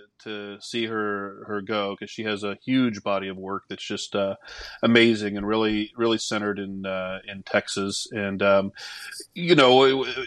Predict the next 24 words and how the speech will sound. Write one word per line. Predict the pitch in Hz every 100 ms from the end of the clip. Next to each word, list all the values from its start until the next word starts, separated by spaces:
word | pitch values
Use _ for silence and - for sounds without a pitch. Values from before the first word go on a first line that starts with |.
| 147
again, | 139 151 127
one | 131
of | 127
the |
things | 120 127 120 110
that | 117
I, | 117 117 120
I |
like | 117 120 120
to | 117
do | 113 127 120
traveling | 117 117 117 120 113 117 -
around | 113 110 151 120 113 120 -
is | 120 117 117 -
throw | 120
on | 123
the | 127
local | 131 123 127
radio | 131 147 117
station. | - 107 98 - _
I | 98
mean, | 101 104
you | 101
can, | 104